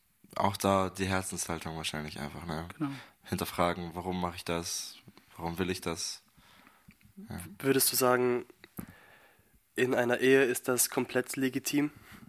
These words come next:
Speaker 3: sich aufreizend für den anderen zu kleiden?
Speaker 2: Ähm,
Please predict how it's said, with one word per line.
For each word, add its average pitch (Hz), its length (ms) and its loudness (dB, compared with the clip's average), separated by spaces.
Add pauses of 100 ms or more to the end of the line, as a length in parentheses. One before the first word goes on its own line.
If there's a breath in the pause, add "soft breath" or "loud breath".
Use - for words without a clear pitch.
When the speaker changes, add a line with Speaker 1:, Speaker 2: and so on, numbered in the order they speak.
(320 loud breath)
Speaker 3:
sich 123 520 2 (240)
aufreizend 127 720 4
für 147 200 4
den 135 120 6
anderen 131 440 2 (1300 soft breath)
zu - 140 0
kleiden? 139 340 6 (1120 loud breath)
Speaker 2:
Ähm, 127 420 0